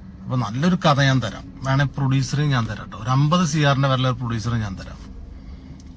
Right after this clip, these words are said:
ബാക്കി നിങ്ങൾക്ക്, ഏഹ്, വേണമെങ്കിൽ ചെയ്യാം, അല്ലെങ്കിൽ നിങ്ങൾ പറഞ്ഞ പോലെ നിങ്ങൾക്കൊക്കെ സിനിമ ചെയ്യാനൊക്കെ ഇഷ്ടം പോലെ ആളുകൾ ഉണ്ട് എന്നല്ലേ പറഞ്ഞത്. അപ്പൊ അവരൊക്കെ വെച്ചിട്ട് വേണമെങ്കിൽ താങ്കൾക്ക് ചെയ്യാം. എന്തായാലും താങ്കൾക്കൊരു ദേശസ്നേഹി ആവാനുള്ള ഒരു അവസരമാണ്,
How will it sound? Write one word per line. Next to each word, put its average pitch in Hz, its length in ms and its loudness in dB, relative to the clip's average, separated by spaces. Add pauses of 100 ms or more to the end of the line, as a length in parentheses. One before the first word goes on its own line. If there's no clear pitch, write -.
ബാക്കി 117 300 -4
നിങ്ങൾക്ക്, 143 420 4
ഏഹ്, 127 840 -8
വേണമെങ്കിൽ 131 340 4
ചെയ്യാം, 127 300 4
അല്ലെങ്കിൽ 127 320 2
നിങ്ങൾ 123 220 4
പറഞ്ഞ 120 240 0
പോലെ 120 260 0
നിങ്ങൾക്കൊക്കെ 117 460 -2
സിനിമ 117 280 0
ചെയ്യാനൊക്കെ 117 420 -2
ഇഷ്ടം - 240 -2
പോലെ 123 220 2
ആളുകൾ 123 300 2
ഉണ്ട് 127 180 2
എന്നല്ലേ 127 260 2
പറഞ്ഞത്. - 600 -10
അപ്പൊ - 140 0
അവരൊക്കെ 147 300 4
വെച്ചിട്ട് 147 260 0
വേണമെങ്കിൽ 156 260 2
താങ്കൾക്ക് 151 280 2
ചെയ്യാം. 127 340 2
എന്തായാലും 151 320 4
താങ്കൾക്കൊരു 156 460 4
ദേശസ്നേഹി 165 720 6
ആവാനുള്ള 151 400 8
ഒരു 131 60 6
അവസരമാണ്, 123 560 4